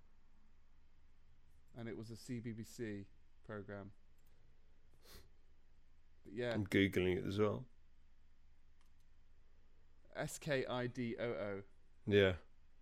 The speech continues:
Speaker 1: Uh, th-, and then the learning alien.
Speaker 2: It's a big alien.
Speaker 1: Yeah, it's not, it's not like a small little puppet. The alien is,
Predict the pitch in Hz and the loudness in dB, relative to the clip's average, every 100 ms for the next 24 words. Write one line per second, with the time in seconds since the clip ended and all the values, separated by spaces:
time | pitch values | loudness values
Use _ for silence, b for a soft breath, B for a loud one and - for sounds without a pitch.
0 | - - - - - - - - 120 110 | -18 -18 -18 -18 -18 -18 -16 -10 -6 -6
1 | 107 - 113 110 107 104 104 101 98 95 | -4 -4 -2 0 0 0 2 2 0 -2
2 | 95 92 90 - - - - - - - | -2 -2 -4 -6 -16 -18 -18 -18 -18 -18
3 | - - - 147 175 107 254 80 85 170 | -18 -16 6 8 10 12 12 12 6 4
4 | - - - - - - - 190 190 139 | -4 -18 -18 -18 -18 -16 4 8 10 8
5 | 147 - 185 175 - 208 190 185 - 180 | 2 2 4 4 4 4 6 4 2 8
6 | 190 175 135 117 - 117 - 92 120 139 | 8 10 8 6 2 -2 0 0 4 6
7 | 165 151 127 120 113 | 6 6 4 2 -2